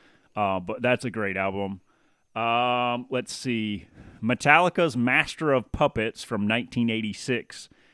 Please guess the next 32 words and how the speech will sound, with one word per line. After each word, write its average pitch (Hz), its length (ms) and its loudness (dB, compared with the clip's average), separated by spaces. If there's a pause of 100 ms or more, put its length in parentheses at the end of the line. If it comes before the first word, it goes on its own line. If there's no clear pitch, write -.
(120)
is 104 100 -12
turning 107 320 -2
thirty-eight 107 500 -2
years 104 220 -4
old 98 240 -4
this 95 220 -8
week. 92 340 -8 (580)
Um, 92 600 -2 (100)
and, 120 240 0
and 120 180 -2
there's 135 220 4
not 143 220 4
a 123 40 2
song 147 440 2
on 143 200 4
there 110 200 0
that's 98 200 -8
less 113 240 -2
than 104 140 -4
five 107 320 0
minutes. 92 480 -8 (160)
It's - 180 -18
eight 127 220 -2
songs 110 540 2
of 101 260 -4
just 95 260 -6
straight 113 380 -2
up 107 260 0
old 110 300 0
school 107 460 0
metal 101 520 0
with 92 140 -8